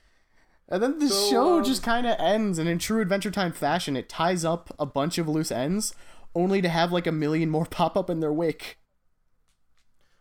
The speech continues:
Speaker 2: Well, you also didn't watch the last five seasons.
Speaker 1: Sure,
Speaker 2: You, you,
Speaker 1: but I
Speaker 2: you, 'cause
Speaker 1: recognize that we tied off a lot of storyline endings and then introduced a bunch more.
Speaker 2: You know, we know that
Speaker 1: For the
Speaker 2: who Finn's
Speaker 1: finale.
Speaker 2: mom is.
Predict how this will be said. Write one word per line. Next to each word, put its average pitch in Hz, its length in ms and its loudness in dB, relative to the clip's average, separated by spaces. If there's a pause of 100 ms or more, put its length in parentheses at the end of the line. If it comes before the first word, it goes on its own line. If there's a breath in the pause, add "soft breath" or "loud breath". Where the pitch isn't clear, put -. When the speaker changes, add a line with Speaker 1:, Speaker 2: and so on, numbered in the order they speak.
Speaker 2:
Well, 226 160 0
you 277 160 2
also 220 220 2
didn't 214 240 0
watch 233 320 0
the 170 80 -4
last 135 200 -2
five 117 180 -4
seasons. 101 360 -8 (140)
Speaker 1:
Sure, 294 280 4
Speaker 2:
You, 165 160 -6
you, 165 60 -6
Speaker 1:
but 226 100 6
I 233 60 8
Speaker 2:
you, 220 60 4
'cause 214 60 0
Speaker 1:
recognize 214 600 2
that 185 160 2
we 190 100 0
tied 214 340 0
off 214 280 4
a 175 80 0
lot 160 340 2
of 180 60 -2
storyline 147 1120 0
endings 139 400 -2 (260 loud breath)
and 180 240 2
then 202 140 4
introduced 208 640 0
a 143 80 2
bunch 147 380 -2
more. 160 360 2 (1160)
Speaker 2:
You 143 180 -8
know, 202 160 0
we 196 200 -4
know 170 360 -2
that 170 120 -2
Speaker 1:
For 220 140 8
the 202 140 6
Speaker 2:
who 165 100 2
Finn's 214 200 6
Speaker 1:
finale. 180 340 4
Speaker 2:
mom 139 140 0
is. 185 300 -6